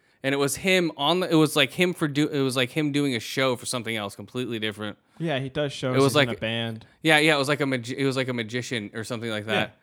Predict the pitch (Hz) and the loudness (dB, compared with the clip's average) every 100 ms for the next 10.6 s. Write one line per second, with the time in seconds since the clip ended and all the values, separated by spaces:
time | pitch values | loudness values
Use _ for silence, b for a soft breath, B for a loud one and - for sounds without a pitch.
0 | b b b - 127 120 113 117 120 135 | b b b 0 4 4 2 0 4 4
1 | 123 123 123 120 117 113 117 127 113 92 | 2 0 0 2 0 0 -2 0 -2 -4
2 | - 220 202 - _ 135 127 104 - 101 | -2 0 0 -2 _ -12 -8 -8 -8 -10
3 | - 139 160 185 247 214 285 180 165 208 | -6 0 0 2 4 6 4 4 4 2
4 | 185 170 143 151 196 254 302 302 339 311 | 2 0 0 0 0 2 2 2 0 -4
5 | - _ 92 90 110 131 87 - - 208 | -12 _ -12 -8 -6 -6 -8 -10 -6 -2
6 | 247 185 - 104 92 - - 147 165 160 | 2 2 0 -2 -4 -8 -8 -4 -2 0
7 | 123 165 151 135 131 131 117 113 107 - | 0 0 0 0 0 0 0 0 -2 -6
8 | 95 - 233 202 - 107 117 120 156 107 | -4 0 4 4 2 -2 -2 2 2 2
9 | 120 - 92 90 110 95 - 190 214 196 | 0 -6 -8 -8 -6 -8 -4 0 4 2
10 | - - - 135 104 101 | 2 -6 2 2 2 -2